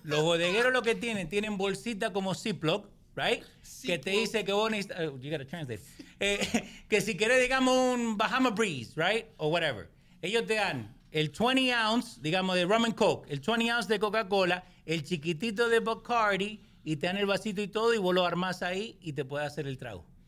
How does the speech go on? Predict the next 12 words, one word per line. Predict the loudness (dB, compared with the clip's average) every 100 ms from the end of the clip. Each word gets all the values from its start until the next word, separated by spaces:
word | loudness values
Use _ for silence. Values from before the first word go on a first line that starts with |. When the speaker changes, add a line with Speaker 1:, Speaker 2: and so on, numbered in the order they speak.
| -12
Speaker 1:
Eso | -6 0
lo | 2
venden | 2 0 -2
en | -2
este | 2 4
preciso | 4 2 0
momento | 0 0 0 0
en | 0
New | 0
York, | 0 0
las | -2
bodegas. | -2 0 -2